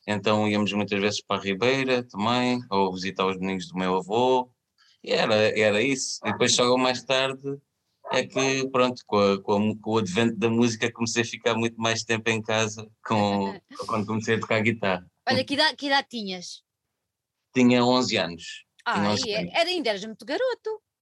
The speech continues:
Speaker 1: Era. Ha-, havia lá, hum, na altura, o Conselho de Mora oferecia aulas gratuitas de piano e guitarra no, no Conselho. E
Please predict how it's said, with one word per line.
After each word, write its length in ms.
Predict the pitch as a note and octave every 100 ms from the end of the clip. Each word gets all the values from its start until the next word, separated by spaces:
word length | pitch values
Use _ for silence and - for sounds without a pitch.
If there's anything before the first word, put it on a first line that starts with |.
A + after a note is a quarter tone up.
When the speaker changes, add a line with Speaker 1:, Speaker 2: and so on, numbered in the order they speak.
| _ _ _ _ -
Speaker 1:
Era. 380 | B2+ A#2 A#2 A#2+ - _ - - -
Ha-, 360 | A#2 A2 A#2+
havia 280 | A#2 B2 B2+
lá, 280 | A#2+ A#2 A2+
hum, 340 | A2+ A2 G#2 - _
na 100 | G2+
altura, 400 | G2+ G2 G#2+ G#2
o 60 | G#2
Conselho 400 | G#2 G#2 A2 F#2+
de 60 |
Mora 220 | G#2 G2+ G2+
oferecia 380 | - - G#2 G2+
aulas 360 | F#2+ G2 F#2+
gratuitas 920 | E2+ G2 G2 - F#2 F2 G2 F#2+ - -
de 380 | F2 F#2 F#2 F2+
piano 600 | F#2+ F#2 G2+ G#2+ A2 G#2+
e 280 | G#2 G2 G2
guitarra 440 | F#2 G2 F#2+ E2+ - _ -
no, 480 | F#2 F#2 F2+ F#2 F2+
no 200 | F#2+ F2+
Conselho. 560 | G2+ G2 G#2 F#2 E2+ - _ _ _ _ _ _ _
E 380 | - A2 A2 A2